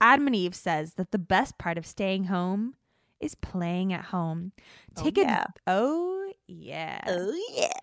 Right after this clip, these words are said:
Speaker 1: Take advantage of the downtime and choose almost any one item at fifty percent off. When you do, you'll also get ten free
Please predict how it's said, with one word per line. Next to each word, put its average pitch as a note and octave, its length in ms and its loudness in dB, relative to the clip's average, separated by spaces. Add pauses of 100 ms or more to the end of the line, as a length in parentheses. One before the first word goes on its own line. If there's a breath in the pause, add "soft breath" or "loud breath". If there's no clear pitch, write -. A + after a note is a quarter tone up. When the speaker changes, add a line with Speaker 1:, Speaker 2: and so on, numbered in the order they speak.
(360 loud breath)
Speaker 1:
Take - 340 0
advantage F#3 840 -2
of G3+ 160 0
the A#3 80 4
downtime D#3 640 -2
and F#3 120 -2
choose A3+ 420 2
almost F#3 360 0
any A3+ 320 2
one G3 360 0
item E3+ 300 -2
at - 200 -8
fifty B3+ 380 2
percent G3+ 500 -2 (140)
off. D3+ 340 2
When G3+ 160 0
you E4 100 2
do, D#3+ 340 0
you'll F#3 220 0
also G#3+ 280 4
get G3 200 -2
ten A#3 300 -4
free G3 420 -2